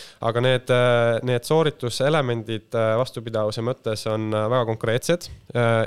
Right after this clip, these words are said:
ja need ei tulene päriselt minu peast, vaid need on ikkagi juba, juba tuhat üheksasada kaheksakümmend neli oli selline mudel, äh, Peit ja Kriska on, äh, need teadlased, kes tulid selle mudeliga välja. Äh, seal on, äh, siis, äh,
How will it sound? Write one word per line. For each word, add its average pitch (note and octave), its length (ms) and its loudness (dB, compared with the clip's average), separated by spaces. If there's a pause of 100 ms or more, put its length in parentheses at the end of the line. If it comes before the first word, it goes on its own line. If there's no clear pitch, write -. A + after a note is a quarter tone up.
ja A2+ 240 2
need A#2+ 220 0
ei A2+ 160 2
tulene A2 460 2 (180)
päriselt A2 500 -2
minu A2 460 0
peast, A2+ 420 0
vaid G2+ 160 -2
need A2 140 -2
on G#2+ 180 -2
ikkagi G#2+ 360 -6
juba, G#2 240 0 (760)
juba B2 280 2 (120)
tuhat B2+ 300 0
üheksasada B2 420 0
kaheksakümmend A#2+ 540 0
neli C3+ 220 4 (100)
oli G#2 240 2
selline G#2+ 400 -2
mudel, A2 420 0
äh, G2+ 280 2 (220)
Peit A#2+ 300 -4
ja A2 140 0
Kriska A#2 400 -2 (240)
on, G#2 260 -4
äh, G2+ 220 -2
need G#2 100 -6
teadlased, G#2 460 -2
kes - 160 -10
tulid G#2+ 260 -4
selle G#2 220 -4
mudeliga G#2+ 420 -2
välja. G#2+ 300 0
Äh, A2+ 1120 -2
seal B2+ 280 2
on, A#2 140 0
äh, A#2 200 4
siis, A#2+ 260 -4
äh, A2+ 300 2